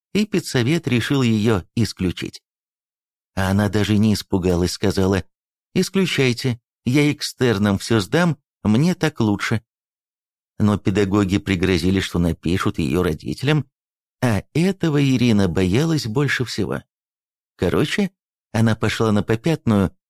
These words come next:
и покаялась в своем грехе перед всей школой. У нее в семье тогда произошло много событий. Женился брат,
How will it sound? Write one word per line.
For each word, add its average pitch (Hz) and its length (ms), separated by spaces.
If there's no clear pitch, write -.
и 143 100
покаялась 95 920
в - 80
своем 104 360
грехе 120 380
перед 127 300
всей 131 280
школой. 78 600
У 117 120
нее 110 300
в - 80
семье 107 340
тогда 98 340
произошло 101 600
много 101 320
событий. 98 680
Женился 151 560
брат, 80 340